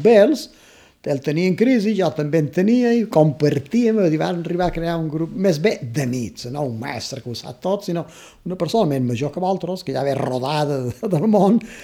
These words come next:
i que vos acompanya a fer el vostre camí. De fet, tots els que varen començar,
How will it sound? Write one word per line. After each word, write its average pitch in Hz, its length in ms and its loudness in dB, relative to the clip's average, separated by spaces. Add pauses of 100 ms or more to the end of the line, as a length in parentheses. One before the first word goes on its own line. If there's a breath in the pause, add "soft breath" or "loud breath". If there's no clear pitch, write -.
(300 loud breath)
i 233 180 -2
que 196 100 -2
vos 190 220 0
acompanya 123 580 -4
a 117 60 -10
fer 143 160 -4
el 120 40 -10
vostre 117 380 -8
camí. 92 320 -12 (1080 soft breath)
De 135 240 -6
fet, - 320 -10
tots 147 240 -2
els 131 140 -4 (100)
que 139 80 -6
varen 123 400 -6
començar, 139 680 -6